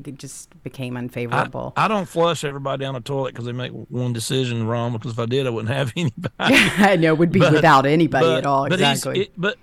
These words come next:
Speaker 2: but, but what we need is somebody that's consistent.
Speaker 1: Mm-hmm.
Speaker 2: And so you know where he stands. That's where he stands on that. He's, he's anti-war.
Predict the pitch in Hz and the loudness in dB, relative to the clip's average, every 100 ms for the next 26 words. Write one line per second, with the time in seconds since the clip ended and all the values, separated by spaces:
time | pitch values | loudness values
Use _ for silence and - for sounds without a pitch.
0 | - 190 185 175 185 185 190 226 226 214 | -8 -8 -6 -6 -6 -6 -4 -2 -2 -4
1 | 208 180 214 247 208 - 185 180 170 - | -4 -4 -4 -4 -4 -6 -4 -4 -6 -8
2 | 170 156 - 190 175 - - - _ _ | -8 -6 -4 -6 -6 -12 -20 -20 _ _
3 | 160 135 131 139 123 147 151 175 165 190 | -8 -2 0 0 0 2 4 4 4 4
4 | 208 240 - 190 180 190 196 170 - 165 | 2 0 -2 -2 0 0 -2 -6 -6 -4
5 | 180 - 170 180 175 190 180 165 175 156 | -4 -6 -6 -4 -4 -4 -4 -4 -6 -8
6 | - 127 156 143 139 165 175 185 190 175 | -8 -8 -8 -4 -4 -4 -2 -2 -2 -2
7 | 180 185 196 | -2 -2 -4